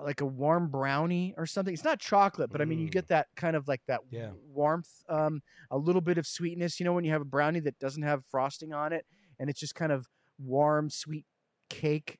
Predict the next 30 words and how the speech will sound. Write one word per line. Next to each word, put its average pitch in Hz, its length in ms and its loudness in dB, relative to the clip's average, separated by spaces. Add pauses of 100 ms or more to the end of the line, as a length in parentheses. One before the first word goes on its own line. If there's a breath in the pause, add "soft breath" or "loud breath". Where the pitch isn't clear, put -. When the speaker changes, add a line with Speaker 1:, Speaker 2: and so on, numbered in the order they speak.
Speaker 1:
uh, 139 40 -2
you 147 120 0
know, 147 120 0
maybe 160 260 2
somewhere 165 340 0
in 156 120 0
between 160 340 -4
vanilla 143 400 2
and 127 120 -2
chocolate. 143 520 -2 (100)
Like, 147 180 -6
that's - 200 -4
kinda 151 200 -6
what 143 140 -8
the 147 60 -20
cigar 131 320 -6
is 147 100 -8
bringing. 156 280 -8 (380 soft breath)
So 208 240 4 (520)
it's - 220 -2
not 285 260 4
as 294 140 -2
good 226 220 0
as 220 140 -2
the 165 120 0
last 151 540 -2
two 285 120 0
pairings 277 480 -2
so 294 200 -2
far, 277 420 0